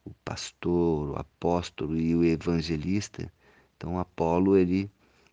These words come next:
provavelmente era um, um grande evangelista, uma pessoa que,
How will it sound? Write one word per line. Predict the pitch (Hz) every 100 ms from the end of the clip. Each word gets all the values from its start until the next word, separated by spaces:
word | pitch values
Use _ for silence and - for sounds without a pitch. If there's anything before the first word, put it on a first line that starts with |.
| -
provavelmente | - 87 85 90 82 82 82 -
era | 80 92
um, | 90 -
um | 78 82
grande | 85 82 85 87
evangelista, | 82 90 90 98 85 82 - - 76
uma | 76 78 -
pessoa | 80 - - 73 78
que, | - 76 85